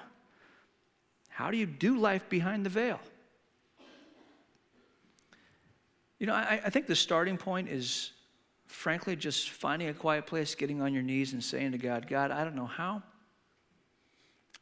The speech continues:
All I know is I want to be close to you.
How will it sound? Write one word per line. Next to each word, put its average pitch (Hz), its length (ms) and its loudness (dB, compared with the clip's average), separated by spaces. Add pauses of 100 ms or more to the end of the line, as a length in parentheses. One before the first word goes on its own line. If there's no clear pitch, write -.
(220)
All 160 200 0
I 185 100 2
know 123 280 -2
is 117 520 -4 (720)
I 131 100 -2
want 127 140 0
to 131 60 -2
be 135 100 -4
close 120 300 -6
to - 100 -12
you. 107 160 -10